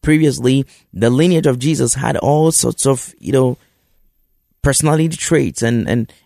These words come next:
and some issues there. But Jesus came and he's, he, he put an end to it.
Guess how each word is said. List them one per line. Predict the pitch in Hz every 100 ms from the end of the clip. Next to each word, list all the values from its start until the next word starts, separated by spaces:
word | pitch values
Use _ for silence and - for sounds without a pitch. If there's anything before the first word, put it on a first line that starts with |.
| -
and | 117 110
some | 117
issues | 120 180 - 78 90 104
there. | 87 90
But | 113 110
Jesus | 160 175 -
came | - 170 170 -
and | 123 127
he's, | 127 - -
he, | 123 127 -
he | 110 123
put | - 175
an | 147 -
end | 175 196 -
to | 78
it. | 82